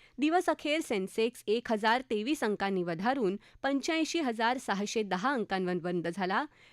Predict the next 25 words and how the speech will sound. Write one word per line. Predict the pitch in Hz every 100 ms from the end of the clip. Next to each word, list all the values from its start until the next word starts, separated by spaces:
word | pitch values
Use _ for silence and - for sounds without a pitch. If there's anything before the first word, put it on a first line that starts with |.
| -
निफ्टीमध्ये | 302 - - 359 277 254 254 262
तीनशे | 214 202 226
एकवीस | 190 185 240 285
अंकांची | 226 185 190 190 190
वाढ | 185 262 285
झाली | 254 214 226
आणि | 190 196
हा | 196 233
निर्देशांक | 320 226 175 180 185 170 - 185 269 - -
सव्वीस | 202 285 330 320
हजार | 226 190 214
दोनशे | 208 190 202 240
पाच | - 226 302 214
अंकांवर | 180 180 175 202
स्थिरावला. | 254 226 175 170 170 - _ - -
अमेरिकन | 277 311 330 320 349 339
फेडरल | 240 202 214
रिझर्व्हकडून | 202 196 180 190 - 190 190 254
व्याजदर | 220 185 175 220 294
कपातीची | 226 180 175 185 - 180
आशा, | 165 - 214 262 - - -
परदेशी | 277 277 320 339 320
गुंतवणुकीतून | 269 233 240 233 226 220 247 277
झालेली | 226 180 180 180
वाढ, | 185 247 165